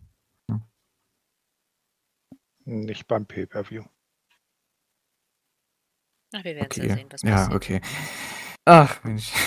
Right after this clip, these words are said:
Speaker 1: <laughs>
Speaker 2: <laughs>
Speaker 1: Na ja, gut, das ist ja wieder hier wunderbar. Also, kommen wir zu Christian Cage gegen The Blade. Ja, das Match wurde letzte Woche aufgebaut nach dem Six-Man-Tag, ähm, als The Blade ja Christian noch mal eine gegeben hat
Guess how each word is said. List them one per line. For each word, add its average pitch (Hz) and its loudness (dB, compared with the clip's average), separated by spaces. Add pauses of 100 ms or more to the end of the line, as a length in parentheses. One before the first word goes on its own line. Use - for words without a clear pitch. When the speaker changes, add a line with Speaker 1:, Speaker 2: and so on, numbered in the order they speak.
(220)
Speaker 1:
<laughs> - -2
Speaker 2:
<laughs> - 6 (320)
Speaker 1:
Na 165 8
ja, 131 4
gut, 113 -4
das 113 -4
ist 117 -4
ja 107 -2
wieder 101 -6
hier 101 -10
wunderbar. 98 -6
Also, 131 4
kommen 180 2
wir 170 0
zu 143 -10
Christian 143 -8
Cage 127 -4
gegen 120 -2
The 120 -2
Blade. 131 2
Ja, 113 2
das 104 -6
Match 120 -2
wurde 113 -2
letzte 113 -2
Woche 107 0
aufgebaut 123 2
nach 110 -2
dem 101 -8
Six-Man-Tag, 127 -6 (400)
ähm, 110 2
als 107 -2
The 107 -6
Blade 110 4 (120)
ja 107 2
Christian - -4
noch 107 2
mal 104 4
eine 104 0
gegeben 113 2
hat 110 -2